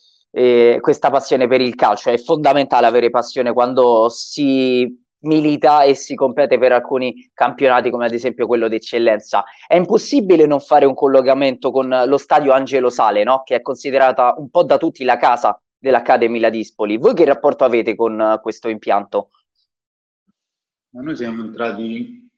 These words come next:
Speaker 2: diciamo, tre anni fa, nell'impianto comunale che abbiamo in,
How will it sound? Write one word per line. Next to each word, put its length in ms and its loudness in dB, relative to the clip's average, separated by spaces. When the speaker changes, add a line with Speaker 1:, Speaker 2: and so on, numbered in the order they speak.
Speaker 2:
diciamo, 360 -8
tre 160 -6
anni 320 -12
fa, 440 -12
nell'impianto 540 -16
comunale 600 -12
che 260 -10
abbiamo 440 -14
in, 160 -16